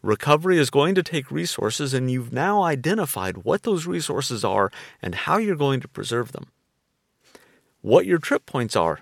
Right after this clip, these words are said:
and your indicators are for where you're going to notch down or notch back up on the other side, and how you're going to preserve those resources.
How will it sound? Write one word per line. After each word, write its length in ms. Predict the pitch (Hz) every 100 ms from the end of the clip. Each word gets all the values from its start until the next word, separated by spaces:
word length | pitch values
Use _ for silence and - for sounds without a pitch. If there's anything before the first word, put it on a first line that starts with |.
| -
and 180 | 131 156
your 120 | 160
indicators 640 | 185 185 170 151 120 117
are 140 | 104 101
for 180 | 127
where 200 | 104 107
you're 220 | 131 147 131
going 340 | 120 123 117
to 220 | - 110
notch 380 | 104 110 131 -
down 460 | - 131 113 107 113
or 220 | - 95
notch 260 | 92 101 -
back 260 | 113 -
up 160 | 156 110
on 120 | 104
the 100 | 101
other 160 | 107 104
side, 400 | 180 151 - - - - -
and 160 | - 90
how 140 | 113
you're 160 | 165 185
going 200 | 151 135
to 60 | 123
preserve 400 | 110 110 131 117
those 180 | 104
resources. 680 | 110 131 - - - - -